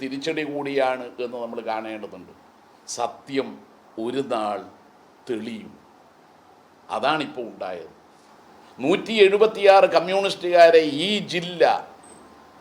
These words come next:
ശത്രുക്കളുടെ കടാര മുനക്ക് മുമ്പിൽ ജീവൻ ഒടുക്കേണ്ടി വന്നിട്ടുണ്ട്. നൂറ്റി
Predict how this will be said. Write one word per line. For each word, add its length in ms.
ശത്രുക്കളുടെ 720
കടാര 380
മുനക്ക് 400
മുമ്പിൽ 300
ജീവൻ 320
ഒടുക്കേണ്ടി 480
വന്നിട്ടുണ്ട്. 400
നൂറ്റി 280